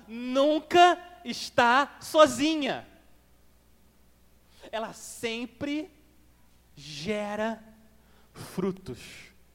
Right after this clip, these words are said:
de obediência, do Espírito Santo, santidade. Um coração regenerado ama a glória de Deus e quer viver de uma maneira que honra ao Senhor. Ele ama Cristo,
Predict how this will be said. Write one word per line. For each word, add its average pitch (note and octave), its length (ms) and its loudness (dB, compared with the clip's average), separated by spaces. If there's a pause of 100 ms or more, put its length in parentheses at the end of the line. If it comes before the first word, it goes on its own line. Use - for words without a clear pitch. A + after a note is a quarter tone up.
(300)
de C3+ 100 -10
obediência, B2 800 -10 (560)
do - 60 -20
Espírito - 360 -14
Santo, - 540 -12 (320)
santidade. - 840 -14 (200)
Um C3 40 -20
coração D3 400 -8
regenerado C3+ 680 -12 (420)
ama B2 580 -8 (300)
a A#2 80 -6
glória C3+ 320 -8
de A#2 100 -18
Deus B2+ 400 -12
e C3+ 80 -16 (160)
quer E3 240 -6
viver C3+ 340 -10
de C3+ 100 -14
uma C#3 100 -12
maneira C#3 320 -10
que - 180 -16 (140)
honra D#3 560 -4 (260)
ao B2+ 160 -8
Senhor. A2 460 -16 (1900)
Ele A#2+ 200 -10
ama F#3+ 200 -6
Cristo, - 480 -18